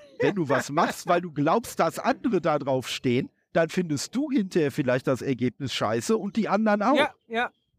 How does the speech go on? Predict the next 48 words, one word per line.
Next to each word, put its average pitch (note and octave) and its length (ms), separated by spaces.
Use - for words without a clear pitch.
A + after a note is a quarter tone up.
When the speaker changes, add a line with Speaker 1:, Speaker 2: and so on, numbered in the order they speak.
Speaker 1:
Ne? C3+ 280
Speaker 2:
Ja. F#3+ 160
Speaker 1:
Da A#2 140
hast D3 140
du G#3 60
auch D4+ 120
nichts F3 240
von. - 180
Speaker 2:
Das F3+ 180
ist, G#3+ 220
also, G3+ 300
da-, F#3+ 180
das A3+ 280
ist A#3 100
halt A3+ 120
auch G#3 160
der G#3+ 120
Grund, A3+ 260
ne? F3+ 140
Weil G3 260
ich, F#3+ 140
deswegen G#3 520
sag A3 300
ich A#3 160
auch, G#3+ 320
mach G3+ 220
ich G#3 180
eigentlich G3+ 300
nur A3+ 180
noch C4 340
Sachen, G#3+ 480
die, G3 260
die F#3 160
halt F#3 140
Spaß - 340
machen. E3+ 180
Deswegen F#3+ 320
nehme A3 180
ich A3+ 120
auch A3 140
keine F#3+ 240
Auftragsarbeit F3+ 960
mehr D#3+ 280
an. F3+ 220
Und, F3 380
äh, E3+ 300
Speaker 1:
Hä? C#3 200
Speaker 2:
w-, F#3+ 60